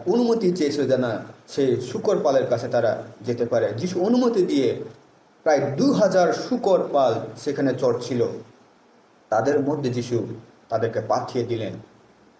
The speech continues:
পরিশেষে সেই শূকর পাল গালিল সাগরে গিয়ে ডুবে মরল।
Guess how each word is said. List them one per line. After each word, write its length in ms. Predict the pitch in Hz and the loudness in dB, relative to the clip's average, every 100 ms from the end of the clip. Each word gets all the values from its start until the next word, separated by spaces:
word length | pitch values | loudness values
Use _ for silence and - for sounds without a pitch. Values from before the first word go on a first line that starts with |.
| _ _ _ | _ _ _
পরিশেষে 680 | - 175 - 202 196 131 - - - | 0 2 2 0 2 2 0 -8 -8
সেই 160 | 135 | -6
শূকর 460 | - 180 170 160 165 | -4 -4 -2 -2 2
পাল 440 | 131 139 120 - - - - _ _ _ - 123 | 4 4 4 -2 -10 -18 -20 _ _ _ -6 0
গালিল 280 | 151 190 | 4 4
সাগরে 340 | 180 156 143 127 | 2 2 2 0
গিয়ে 240 | 127 110 95 - 117 | 0 0 -2 -6 -2
ডুবে 180 | 113 | 0
মরল। 380 | 113 110 104 101 | 0 0 -2 -4